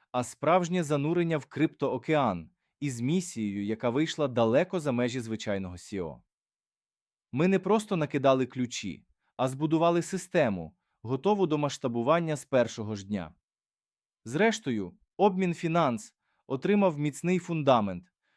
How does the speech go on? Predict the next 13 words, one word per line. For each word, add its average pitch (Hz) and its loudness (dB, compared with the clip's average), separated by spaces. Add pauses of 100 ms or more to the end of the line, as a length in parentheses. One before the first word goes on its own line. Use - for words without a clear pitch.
(100)
щоб 143 -4
не 147 0
просто 190 -2
конкурувати, 143 0 (320)
а 131 2
реально 185 4
поборотися 139 2
за 110 -2
лідерство 117 -4 (320)
на 123 -2
цьому 180 0
непростому 123 -2
ринку. 92 -6